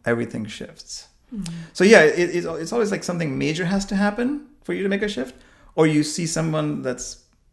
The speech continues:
Speaker 1: a loved one for you that you, you, you know, has, something happens to them and you make a shift. But why wait for that, right? So,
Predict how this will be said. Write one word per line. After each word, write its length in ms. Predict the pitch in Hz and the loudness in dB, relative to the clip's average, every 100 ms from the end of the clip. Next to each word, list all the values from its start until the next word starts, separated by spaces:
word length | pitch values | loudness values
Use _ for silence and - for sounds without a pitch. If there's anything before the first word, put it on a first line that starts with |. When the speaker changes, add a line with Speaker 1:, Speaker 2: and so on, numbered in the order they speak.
| - | -4
Speaker 1:
a 120 | 123 | 2
loved 240 | 127 131 | 2 2
one 200 | 139 143 | 0 -4
for 380 | - - - 143 | -6 -18 -12 -8
you 180 | 135 151 | -4 0
that 280 | 147 - - _ _ - | 0 -2 -12 _ _ -20
you, 140 | 147 | -18
you, 260 | 160 76 - - | -12 -12 -12 -16
you 280 | 147 151 147 | -14 -10 -8
know, 100 | 135 | -6
has, 180 | 139 156 | -6 -6
something 200 | 156 147 | -2 0
happens 260 | 147 160 | 0 -2
to 100 | 160 | -4
them 100 | 156 | -4
and 140 | 147 143 | -2 -2
you 100 | 147 | -2
make 160 | 139 | -4
a 60 | 147 | -6
shift. 300 | - 175 - - - - - - - - _ _ - | -8 -12 -12 -20 -20 -20 -20 -20 -20 -20 _ _ 0
But 100 | 208 | 4
why 160 | 220 | 6
wait 240 | 233 208 240 | 6 4 2
for 140 | - | -4
that, 320 | - - - - - - | -8 -10 -16 -20 -18 -10
right? 200 | 180 247 - - - - - - | -10 -10 -20 -20 -20 -20 -20 -10
So, 640 | - 175 165 151 - - | 0 8 8 8 2 -16